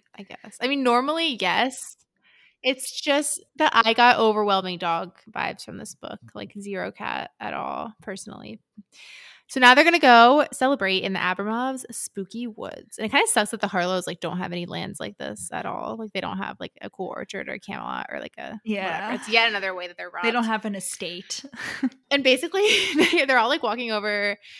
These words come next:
Speaker 1: and there's this really nice, like, spread of, like, food. It looks really good. And
Speaker 2: Ooh.
Speaker 1: literally, they're all independently like, "Oh my God, is it, like, it's, like, Persephone food? Like, we should, maybe shouldn't eat it 'cause it's, like, cursed or whatever."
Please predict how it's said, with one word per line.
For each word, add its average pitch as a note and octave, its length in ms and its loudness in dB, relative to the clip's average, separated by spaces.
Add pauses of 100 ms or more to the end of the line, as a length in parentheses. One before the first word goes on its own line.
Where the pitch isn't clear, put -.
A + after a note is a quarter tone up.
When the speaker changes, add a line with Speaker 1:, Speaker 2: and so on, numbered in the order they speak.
(220)
Speaker 1:
and B3 240 0
there's B3+ 120 -4
this C4 160 -8
really A#3 260 -4
nice, A#3+ 420 -4
like, G#3 200 -8
spread F3+ 640 -4
of, G3 180 -8
like, F3 220 -10 (200)
food. G3 560 -8
It - 140 -8
looks F#3+ 220 -14
really G3 140 -6
good. F3+ 360 -6
And G#3 560 -2
Speaker 2:
Ooh. - 20 0
Speaker 1:
literally, C#4 540 0
they're C4+ 220 -2
all G#3 220 -2
independently G#3+ 640 -8
like, F#3 280 -10
"Oh G3+ 60 -12
my F#3+ 140 -10
God, F#3+ 180 -8
is F#3 100 -10
it, F#3 80 -12
like, - 120 -14
it's, G3 100 -14
like, F#3+ 100 -16
Persephone F#3 600 -14
food? - 300 -12
Like, G3+ 180 -14
we G3 220 -10
should, F3+ 220 -10
maybe F#3 200 -6
shouldn't F#3+ 280 -10
eat F#3 140 -12
it - 200 -10
'cause - 80 -20
it's, F#3+ 160 -20
like, E3 140 -14 (100)
cursed F#3+ 500 -12
or - 80 -12
whatever." - 400 -12